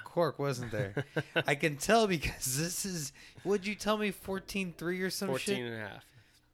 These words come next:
Speaker 1: No, bullshit. I call fucking bullshit. I drink Big Boy Syrahs,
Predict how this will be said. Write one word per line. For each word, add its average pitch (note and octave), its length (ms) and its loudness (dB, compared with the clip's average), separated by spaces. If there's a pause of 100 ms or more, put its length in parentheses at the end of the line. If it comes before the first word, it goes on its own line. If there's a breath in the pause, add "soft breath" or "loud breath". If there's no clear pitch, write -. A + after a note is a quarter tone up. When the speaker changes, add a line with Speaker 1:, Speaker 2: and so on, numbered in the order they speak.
(220)
Speaker 1:
No, G#2+ 400 -2 (640)
bullshit. A2 680 -2
I C3 100 0
call B2 240 -2
fucking G2+ 520 -4
bullshit. G#2+ 480 -4 (360 loud breath)
I D3 80 6
drink C3+ 380 0
Big C#3+ 240 0
Boy C3+ 180 2
Syrahs, B2+ 840 2